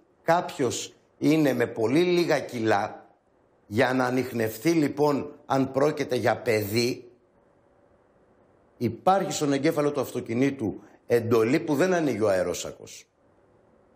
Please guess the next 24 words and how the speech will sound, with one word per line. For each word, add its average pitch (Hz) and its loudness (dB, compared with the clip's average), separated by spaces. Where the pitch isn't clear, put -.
Άρα, 147 2
λοιπόν, 113 -6
εγώ 127 0
σας 151 0
λέω 170 2
μερικά 160 -2
από 123 -2
τα 123 -4
πράγματα 123 0
που 117 -12
δεν 120 2
έχουν 107 -2
ακουστεί. 92 -4
Άρα, 151 2
ο 127 0
μάρτυρας, 170 -2
λοιπόν, 147 0
που 131 -6
πήγε 190 2
και 175 0
κατέθεσε 151 0
εκ 127 -2
των 127 2
υστέρων, 113 0